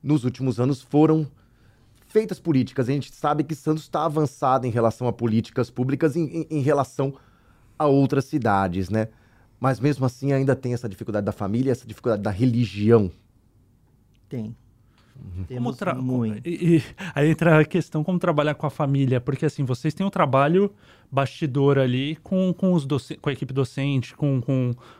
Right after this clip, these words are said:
Speaker 3: com a direção, né, das escolas, é, mas também tem que chegar nessas, nessas famílias, elas têm que ter um entendimento
Speaker 2: É, mas
Speaker 3: das
Speaker 2: quando ela já
Speaker 3: coisas.
Speaker 2: chega com o não entendimento, você não consegue mudar.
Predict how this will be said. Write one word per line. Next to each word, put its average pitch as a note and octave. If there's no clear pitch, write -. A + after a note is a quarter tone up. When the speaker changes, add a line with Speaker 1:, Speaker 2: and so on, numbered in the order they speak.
Speaker 3:
com D3+
a B2
direção, D3
né, C3+
das B2+
escolas, D3
é, C#3
mas D#3+
também C#3+
tem C#3+
que -
chegar D3
nessas, -
nessas C#3+
famílias, C#3+
elas C3+
têm D3
que -
ter D3
um D3
entendimento D#3+
Speaker 2:
É, C3
mas C3+
Speaker 3:
das -
Speaker 2:
quando E3
ela -
já A#2
Speaker 3:
coisas. -
Speaker 2:
chega E3+
com D#3
o D3
não D#3
entendimento, C#3+
você C#3
não D3
consegue C#3
mudar. A#2